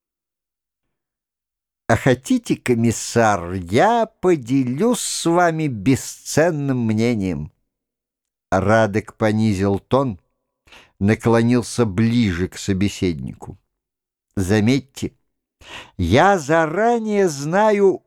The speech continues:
все ваши будущие мысли. Но мне на это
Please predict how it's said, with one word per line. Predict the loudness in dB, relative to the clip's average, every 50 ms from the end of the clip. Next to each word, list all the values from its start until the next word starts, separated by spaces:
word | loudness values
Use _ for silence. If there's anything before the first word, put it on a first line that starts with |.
| _
все | -20 -20 -16 -16 -14 -12 -12 -10 -4 0 2 4 4 4 4 4 4 2 0
ваши | 0 0 0 0 0 -2 -4 -2 -2 0 0
будущие | 0 -2 -2 -2 -2 -2 -2 -4 -4 -8 -6 -2 0 2 2
мысли. | 2 0 -2 -2 -4 -4 -6 -6 -6 -6 -6 _ _ _ _ _ _ _ _ _ _ _ _ _ _ _ _ _ _ _ _ _ -4
Но | 0 2 2 2 2
мне | 2 0 -2 -2 0 2 2 2
на | 0 0 0 0 2
это | 2 2 0 -2 -2 _ 0 2 4 4 2 0 -2 -6